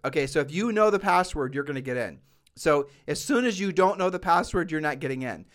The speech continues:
That's kind of a crude way of thinking of how search works.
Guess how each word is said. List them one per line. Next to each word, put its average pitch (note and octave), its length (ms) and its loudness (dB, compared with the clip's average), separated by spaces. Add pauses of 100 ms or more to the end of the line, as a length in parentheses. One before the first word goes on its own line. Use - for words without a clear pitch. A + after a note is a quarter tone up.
(180)
That's F3 340 4
kind G3+ 280 2
of G3 60 -2
a F#3 40 -2
crude F3+ 380 0
way F3 140 2
of E3+ 100 -4
thinking F3 280 -6
of D3 100 -6
how D3 120 0
search D3 400 -4
works. G2 340 -8